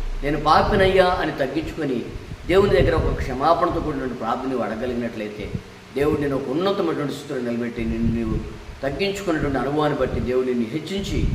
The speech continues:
ఒక ఉన్నతమైన స్థితిలో దేవుడు నిన్ను నిలబెడతాడు. కాబట్టి ప్రియ దేవుని బిడ్డలారా, ఈ జీ-, ఈ రోజున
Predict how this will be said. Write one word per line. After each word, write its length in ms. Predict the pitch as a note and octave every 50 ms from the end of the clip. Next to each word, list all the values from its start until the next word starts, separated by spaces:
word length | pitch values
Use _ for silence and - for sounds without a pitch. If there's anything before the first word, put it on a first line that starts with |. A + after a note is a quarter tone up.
| - - - - - -
ఒక 120 | - -
ఉన్నతమైన 380 | A#2+ B2+ C3 B2+ C3+ C3+ C3 B2
స్థితిలో 380 | A2 - - A2+ G2+ G#2+ G#2+ G#2
దేవుడు 260 | G#2 G#2+ G#2+ G#2 G2+
నిన్ను 180 | G2+ G2 F#2+
నిలబెడతాడు. 640 | G2 G2 G2 G2 G2 G2 - - - - - - A2+
కాబట్టి 240 | A#2 A#2+ B2 A2+ -
ప్రియ 160 | B2 B2 B2+
దేవుని 300 | B2+ C3+ C#3 C#3 C#3 C#3
బిడ్డలారా, 460 | C3+ C3+ C3+ C3 C3 C3 C3+ - - - - - - - - - - - - -
ఈ 80 | D#3
జీ-, 440 | D3+ D3+ E3 F3+ F#3 F3+ - D#3+ D#3+
ఈ 40 | D#3+
రోజున 480 | D3+ F3+ F#3 F3+ F3+ F3 E3 D#3 -